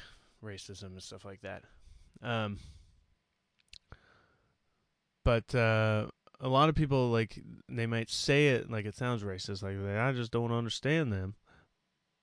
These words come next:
But that, that just means they literally don't understand them. It doesn't mean that they hate their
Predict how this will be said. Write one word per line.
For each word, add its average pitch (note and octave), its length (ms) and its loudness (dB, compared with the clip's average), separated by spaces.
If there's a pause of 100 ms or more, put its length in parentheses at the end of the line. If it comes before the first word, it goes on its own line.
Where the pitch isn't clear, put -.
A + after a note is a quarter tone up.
(180)
But A2+ 260 2
that, A2+ 220 -4
that A#2 160 -2
just A#2 240 -8
means A2 180 -6
they G#2 120 -2
literally G#2 300 -4
don't G2+ 240 -6
understand A#2 560 -2
them. G2 120 -4
It F#2+ 80 -8
doesn't A2 280 -6
mean G#2+ 220 -8
that G2 200 -10
they F#2+ 220 -10
hate A#2+ 480 -8
their F#2 320 -10